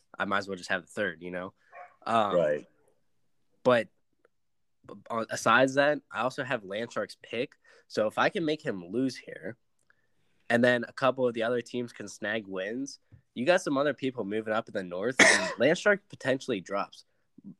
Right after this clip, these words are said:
Speaker 1: Besides
Speaker 2: Yeah.
Speaker 1: having the best team, he could be in maybe, eh,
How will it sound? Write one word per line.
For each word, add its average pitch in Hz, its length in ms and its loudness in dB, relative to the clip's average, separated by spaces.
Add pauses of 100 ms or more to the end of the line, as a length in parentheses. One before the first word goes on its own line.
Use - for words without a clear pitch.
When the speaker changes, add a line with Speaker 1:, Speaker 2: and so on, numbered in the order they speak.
Speaker 1:
Besides 139 480 6
Speaker 2:
Yeah. - 20 0
Speaker 1:
having 147 220 -2
the 110 60 -8
best 113 300 -10
team, 131 360 -6 (140)
he 127 140 -4
could 165 320 -4
be 143 220 0
in 110 560 -6 (320)
maybe, 117 720 2 (1000)
eh, 339 240 2